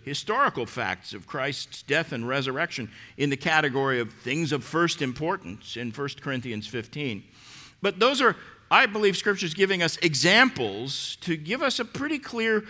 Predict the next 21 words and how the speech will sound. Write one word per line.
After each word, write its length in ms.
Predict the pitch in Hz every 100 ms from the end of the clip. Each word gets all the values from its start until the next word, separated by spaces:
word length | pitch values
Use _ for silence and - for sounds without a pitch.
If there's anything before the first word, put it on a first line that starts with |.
| - - -
rule 380 | 160 226 226
of 100 | 180
thumb 540 | 156 202 220 170 165 -
that 280 | 156 165 156
this, 280 | 185 196 - -
any 420 | 185 254 269 226 - - -
false 520 | - 196 233 277 -
doctrine 760 | 220 196 185 156 113 98 120 - _ _ _ _ -
that 220 | 165 -
sets 280 | - 240 -
forth 380 | 208 202 196 -
another 540 | 165 156 170 214 254 262
gospel 800 | 208 175 131 - - 95 107 -
or 220 | 170 170 175
a 80 |
different 540 | 160 175 240 254 220 156
Jesus, 720 | 147 202 151 110 64 - - - - - -
that 200 | 156 220
is 220 | 233 226 180
damnable 640 | 123 143 139 156 147 160
heresy. 560 | 160 170 196 180 92